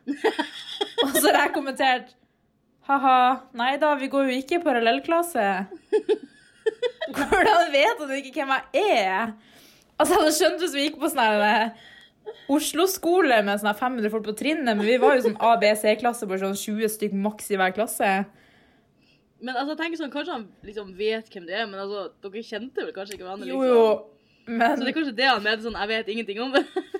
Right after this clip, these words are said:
Speaker 2: Ja, men for det er weird ting å skrive. Det høres ut som han er sånn, «Ah, mye kulere enn oss, og du er luft for meg.»
Speaker 1: Ja, altså, jeg, jeg føler man kanskje heller kunne skrevet sånn, «Ja, du, eh, kjenner deg ikke så godt, men du er veldig god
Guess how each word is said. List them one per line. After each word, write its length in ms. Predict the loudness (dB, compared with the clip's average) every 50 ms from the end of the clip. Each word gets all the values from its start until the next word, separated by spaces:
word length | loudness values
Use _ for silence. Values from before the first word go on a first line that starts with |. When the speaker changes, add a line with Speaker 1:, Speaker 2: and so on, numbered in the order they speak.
| -10 -6 -2
Speaker 2:
Ja, 60 | -2 -2
men 160 | -2 -2 -4
for 140 | -4 -4 -4
det 60 | -4 -4
er 40 | -4
weird 220 | -2 0 0 0 0
ting 140 | 0 -4 -4
å 20 | -4
skrive. 300 | -6 -6 -4 -2 0 0
Det 80 | 0
høres 140 | 0 -2 -2
ut 20 |
som 80 | -4 -2
han 80 | -2 -2
er 80 | -2
sånn, 140 | -2 -4 -4
«Ah, 160 | -4 -4 -4 -2
mye 220 | -2 -2 -2 -4
kulere 400 | -4 -4 -4 -4 -2 -2 -2 -2
enn 120 | -2 -4 -2 -2
oss, 220 | -2 -2 -4 -4
og 60 | -4 -4
du 20 | -2
er 80 | -2 -2
luft 240 | -2 -4 -6 -10 -16
for 160 | -8 -4 -2
meg.» 140 | 0 2 2
Speaker 1:
Ja, 60 | 2 2 0
altså, 160 | 0 0 -2 -2
jeg, 160 | -2 -2 -6 -4
jeg 140 | -6 -8 -6
føler 180 | -6 -6 -6 -6
man 120 | -6 -8 -8
kanskje 160 | -8 -8 -6
heller 160 | -8 -8 -8 -8
kunne 160 | -12 -12 -10
skrevet 220 | -8 -8 -6 -6
sånn, 100 | -8 -10
«Ja, 140 | -6 -6 -4 -4 -4
du, 80 | -6 -8 -8
eh, 640 | -8 -8 -8 -8 -10 -8 -6 -6 -6 -6 -8 -10 -12 -16 -14
kjenner 300 | -8 -8 -8 -6 -6 -6
deg 80 | -6 -6
ikke 60 | -8
så 60 | -8
godt, 160 | -10 -10 -8 -10
men 80 | -10 -6
du 60 | -4
er 140 | -4 -4 -4
veldig 180 | -4 -6 -8 -6
god 140 | -6 -6